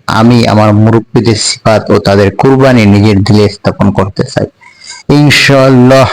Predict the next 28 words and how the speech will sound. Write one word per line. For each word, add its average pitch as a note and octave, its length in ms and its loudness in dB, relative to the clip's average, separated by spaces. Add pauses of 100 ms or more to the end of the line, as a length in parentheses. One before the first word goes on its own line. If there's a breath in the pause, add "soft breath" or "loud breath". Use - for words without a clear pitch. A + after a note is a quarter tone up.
নিজামুদ্দিন B2 580 2
মার্কাজের A#2+ 580 0
সম্মান A#2 580 0
কিয়ামত C#3+ 420 -2
পর্যন্ত A2 280 -2
জারি G2+ 280 0
থাকবে। F#2+ 340 0 (640 loud breath)
তোমাদের B2+ 320 2
ষড়যন্ত্র A#2 640 0
কষ্ট - 320 -4
দিয়েছে A2+ 520 0 (140)
আমাদেরকে, G#2 520 0
তবে G#2+ 240 -2
সেই A#2+ 240 0
সাথে - 260 -4
দাওয়াতের G#2 440 0
ময়দানে G2+ 320 2
শক্তিশালী - 680 -2
করেছে G#2+ 360 -2
আমাদের G2 340 0
মনোবল। F#2 400 0 (680 soft breath)
পৃথিবীতে D3+ 420 -2
সত্যিই D3 640 0
চিরন্তন B2+ 560 0
সর্বস্ত A#2 640 -2
সঠিক G#2+ 460 0
হয়, F2+ 140 -2 (100)
হক A2+ 400 -2